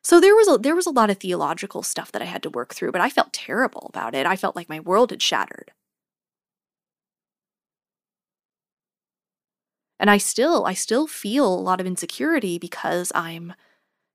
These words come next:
you know, considering going to grad school for, um, a career path that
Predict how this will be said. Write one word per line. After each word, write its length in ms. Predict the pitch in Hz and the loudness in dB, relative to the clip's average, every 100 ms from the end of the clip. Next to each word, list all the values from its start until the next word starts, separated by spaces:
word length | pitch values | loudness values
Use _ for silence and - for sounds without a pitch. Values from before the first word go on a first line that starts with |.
| - | 4
you 100 | 208 | 6
know, 120 | 190 | 6
considering 460 | 185 - 190 185 | 2 -4 -2 -2
going 200 | 175 165 | -2 -6
to 60 | 170 | -8
grad 380 | - 262 269 254 | -2 2 2 0
school 420 | - 262 247 240 | -4 0 2 2
for, 540 | - 185 180 175 170 - | 0 -2 0 -2 -6 -6
um, 540 | 180 165 165 185 208 - _ - | -6 -6 -8 -10 -14 -16 _ 0
a 80 | |
career 360 | 196 - 196 185 | 0 0 0 0
path 400 | 185 190 175 - - | 0 -2 -2 -6 -8
that 300 | 196 175 | -4 -4